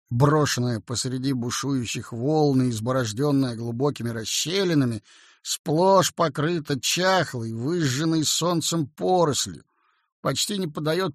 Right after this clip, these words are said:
признаков какой-либо жизни. Сухая и раскаленная каменная поверхность,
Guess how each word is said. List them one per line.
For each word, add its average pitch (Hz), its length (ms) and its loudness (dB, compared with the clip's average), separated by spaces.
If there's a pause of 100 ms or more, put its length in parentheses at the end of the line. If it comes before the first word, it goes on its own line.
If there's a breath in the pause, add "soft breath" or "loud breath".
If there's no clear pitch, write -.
(100)
признаков 170 580 -2
какой-либо 180 640 0
жизни. 147 600 -2 (500)
Сухая 160 720 0
и 147 60 2
раскаленная 147 800 0
каменная 143 640 0
поверхность, 139 880 0